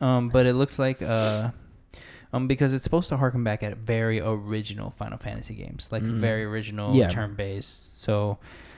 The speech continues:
Speaker 1: um, that, it looks like the look they're going for and the feel they're going for. Um, I don't think it's my type of game, but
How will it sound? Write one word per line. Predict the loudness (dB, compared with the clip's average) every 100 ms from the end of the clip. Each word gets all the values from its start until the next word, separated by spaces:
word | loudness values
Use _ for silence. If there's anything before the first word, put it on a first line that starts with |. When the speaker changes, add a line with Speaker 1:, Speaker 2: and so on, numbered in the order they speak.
| -8 0
Speaker 1:
um, | 2 2 0 0
that, | 0 0
it | 0
looks | 0 0
like | -4 -6
the | -8 -12 _ _ _ _ -12
look | -6 -4 -2 -2
they're | 0
going | 0 0
for | 0 0
and | 0 -4
the | -6 -10
feel | -8 -2 2
they're | 2
going | 2 2
for. | 2 2 0 -4 -10 -2
Um, | 0 2 0 -4 -8 _ -20 -20 _ -2
I |
don't | 0
think | 2 0
it's | -2
my | -4
type | -2
of | -2
game, | -2 -2 0
but | -2 -2